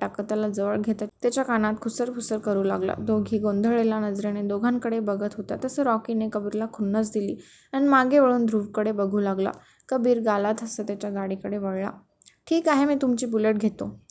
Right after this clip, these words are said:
रॉकी गाल फुगवून दोघींकडे बघत म्हणाला.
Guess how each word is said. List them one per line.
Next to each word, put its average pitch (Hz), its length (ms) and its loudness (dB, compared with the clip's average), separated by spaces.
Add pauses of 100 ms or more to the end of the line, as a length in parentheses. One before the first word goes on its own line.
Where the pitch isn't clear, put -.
(260)
रॉकी 214 340 -4
गाल 202 280 -4
फुगवून 220 400 -2
दोघींकडे 202 520 -2
बघत 208 340 -2
म्हणाला. 196 340 0